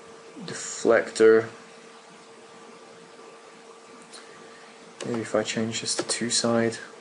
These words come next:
reduce bounce a bit, it's too bouncy. And, uh, hmm.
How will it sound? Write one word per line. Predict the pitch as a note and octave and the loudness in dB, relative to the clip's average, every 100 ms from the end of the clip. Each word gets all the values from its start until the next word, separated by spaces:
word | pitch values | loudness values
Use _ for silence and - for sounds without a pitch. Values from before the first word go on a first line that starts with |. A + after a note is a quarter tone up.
| - - - - - - - - - - - - - - | -20 -20 -20 -20 -20 -20 -20 -20 -20 -20 -20 -14 -12 -10
reduce | - - | -8 -6
bounce | - - A2 A2+ G#2+ - | -8 -2 0 0 0 -2
a | |
bit, | - | 2
it's | A2+ - - | 2 0 -8
too | - - | -10 -10
bouncy. | - - - - A2+ - - - - - - - - - - - - - - - - - - - - - - - - | -6 -6 -6 -6 -6 -6 -14 -16 -16 -18 -16 -14 -16 -18 -20 -20 -20 -20 -20 -20 -20 -20 -20 -20 -20 -20 -20 -20 -16
And, | A#2 | -6
uh, | A2+ A2 A2 A2 - - - - - - - - - - - - - - - - - A3 - - - A3+ A#3 A3+ A3+ A3+ A3+ A3+ A3+ A#3 A3 - - A3+ A3+ A3+ - - - - - - - | 0 2 0 -2 -10 -18 -18 -18 -20 -20 -20 -20 -20 -20 -20 -20 -20 -20 -20 -20 -20 -20 -20 -20 -20 -20 -20 -20 -20 -20 -20 -20 -20 -20 -20 -20 -20 -20 -20 -20 -20 -20 -20 -20 -20 -18 -4
hmm. | F#3 D3 | 0 2